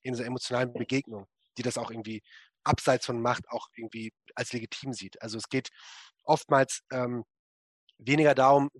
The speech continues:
wie kann ich eine, eine, eine gute und, und intime Beziehung aufrechterhalten und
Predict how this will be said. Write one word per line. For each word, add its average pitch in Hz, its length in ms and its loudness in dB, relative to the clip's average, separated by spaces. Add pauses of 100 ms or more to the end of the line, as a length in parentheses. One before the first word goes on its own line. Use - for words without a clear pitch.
wie 131 80 -6
kann 139 240 0
ich 127 140 -8
eine, 127 180 2 (100)
eine, 120 260 -2 (920)
eine 127 140 0
gute 151 440 -2
und, 131 200 -2
und 123 220 -8
intime 143 580 0
Beziehung 131 380 -6
aufrechterhalten 131 720 -2
und 123 120 -8